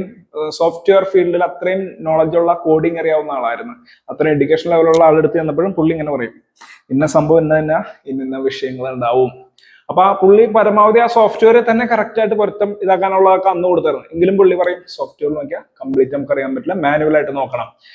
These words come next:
അപ്പൊ അത്രയും മാനുവൽ ആയിട്ട് നമ്മൾ ക്ലിയർ ആയിട്ട് ഇത് നോക്കിക്കഴിഞ്ഞാലും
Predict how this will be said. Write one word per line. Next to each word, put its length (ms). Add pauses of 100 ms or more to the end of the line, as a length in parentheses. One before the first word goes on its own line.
(240)
അപ്പൊ 120
അത്രയും 680
മാനുവൽ 440
ആയിട്ട് 180
നമ്മൾ 340
ക്ലിയർ 380
ആയിട്ട് 180
ഇത് 200
നോക്കിക്കഴിഞ്ഞാലും 960